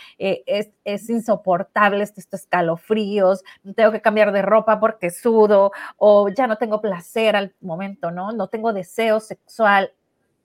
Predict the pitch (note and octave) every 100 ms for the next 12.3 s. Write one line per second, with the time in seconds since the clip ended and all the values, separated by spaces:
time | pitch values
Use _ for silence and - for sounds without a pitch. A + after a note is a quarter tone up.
0 | _ E3+ G3 F#3+ G#3 E3+ - _ _ _
1 | _ - G3 A3 G#3+ G#3+ A3 G#3 F#3 G3
2 | F#3 F#3 F3 F3+ F3+ - F#3 F3+ F#3 G3+
3 | F#3 F#3 F3 F#3 - F3+ F3 F3+ E3+ F3+
4 | F3 _ _ _ - G#3 G#3+ G#3 G#3 G#3
5 | G3+ F#3 F#3+ G3 G3 G3+ F#3+ F#3+ F3+ E3+
6 | G#3+ G#3+ F#3 F#3 G#3 C#4+ - - F#3 F#3+
7 | G#3+ B3+ _ _ _ F3+ E3+ F#3 F#3 F3+
8 | F3 F3 F3 G3+ A3+ C4+ E3+ E3 E3+ D3+
9 | D#3 D#3+ D#3+ D3+ C#3+ G#3+ F#3+ E3+ F4+ E4
10 | C4+ D4+ C4 F#3+ A#3+ F#3+ - - C#3+ -
11 | G#3+ C4 A3 B3+ G#3+ - G3 - F3 -
12 | E3 E3 F3+